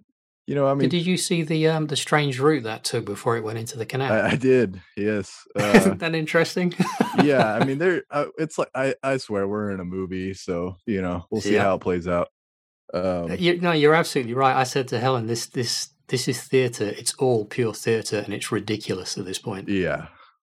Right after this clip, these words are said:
Speaker 1: Yeah, definitely. Yeah, so for people that don't know much about Reiki, uh, it's a ancient Japanese, um, kind of healing technique. Uh, it can be done, uh, through touch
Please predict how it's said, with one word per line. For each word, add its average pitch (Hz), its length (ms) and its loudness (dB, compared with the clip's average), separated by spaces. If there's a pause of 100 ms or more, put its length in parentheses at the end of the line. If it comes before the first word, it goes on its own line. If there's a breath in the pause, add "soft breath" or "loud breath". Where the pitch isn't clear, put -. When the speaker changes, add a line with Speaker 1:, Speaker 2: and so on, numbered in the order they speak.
(880)
Speaker 1:
Yeah, 82 280 -2
definitely. 85 760 -6 (1120)
Yeah, 123 280 4
so 110 440 0
for 101 420 2
people 147 240 -2
that 87 140 0
don't 92 200 -4
know 95 120 -2
much 95 240 -4
about 87 240 -2
Reiki, 85 720 -6
uh, 82 320 -2
it's - 200 -8
a 82 280 -2
ancient 92 480 -2 (100)
Japanese, 85 1000 -2
um, 80 600 -6 (420)
kind 87 220 -6
of 73 100 -6
healing 87 480 -2 (160)
technique. 85 640 -4 (100)
Uh, 87 400 -2 (360 soft breath)
it 104 100 -6
can 113 140 2
be 95 120 2
done, 90 520 -2 (540)
uh, 80 260 0
through 117 280 0
touch - 520 -2